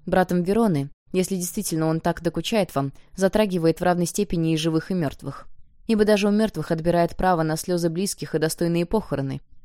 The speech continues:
а тех, кто похоронен давно, подло извлекают из могил и носят по общинным площадям, как ярмарочных кукол.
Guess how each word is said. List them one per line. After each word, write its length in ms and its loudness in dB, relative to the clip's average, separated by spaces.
а 60 0
тех, 180 0
кто 200 -4
похоронен 500 0
давно, 400 2
подло 300 2
извлекают 440 0
из 120 -6
могил 340 0
и 60 0
носят 280 -4
по 120 2
общинным 460 -2
площадям, 680 -4
как 180 -6
ярмарочных 580 0
кукол. 420 -4